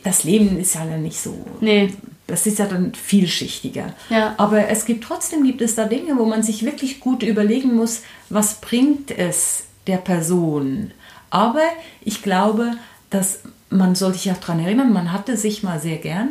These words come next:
Speaker 2: Mhm.
Speaker 1: und die Person hat einen ungefähren Grund verdient. Was ich selbst ganz schlimm finde, sind diese Floskeln. Hast du
Speaker 2: Ja.
Speaker 1: ja bei dir beim Einstieg, weil ich, Entschuldigung, wer ist denn so dumm und glaubt das?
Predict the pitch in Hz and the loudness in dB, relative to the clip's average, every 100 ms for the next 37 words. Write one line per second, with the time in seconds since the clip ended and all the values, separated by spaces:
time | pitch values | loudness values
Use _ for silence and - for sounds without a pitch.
0 | - - 214 214 208 202 190 185 165 214 | -4 2 4 4 2 0 -2 -2 2 4
1 | 247 226 220 - - - 180 185 185 - | 4 2 0 -6 -12 -2 2 2 2 4
2 | 214 226 220 208 202 196 - 180 180 - | 4 4 0 -2 0 -2 -2 -2 -2 -4
3 | 175 143 139 - - - - - - - | -8 -6 -6 -6 -8 -14 -20 -20 -20 -12
4 | - 185 214 214 - - - 196 214 254 | -4 -2 -2 -4 -6 -10 -4 2 2 2
5 | - 190 202 202 - 175 185 190 180 170 | 0 0 -2 -2 -2 0 2 2 -2 -4
6 | 165 - 165 - - - - - - - | -6 -6 -10 -8 -10 -10 -14 -16 -10 -10
7 | - - - - - 202 220 214 202 190 | -10 -12 -14 -14 -8 0 4 6 6 4
8 | 165 170 185 160 - 143 - - - - | 0 -2 -2 -4 -4 -4 -4 -4 -6 -4
9 | 160 165 - - 175 - 147 156 143 139 | -4 -4 -6 -6 -6 -4 -6 -4 -6 -8
10 | 147 170 - 175 160 160 143 - 143 139 | -8 -8 -8 -6 -6 -6 -10 -8 -8 -8
11 | - - - - - - - - - | -12 -16 -16 -18 -20 -20 -20 -14 -14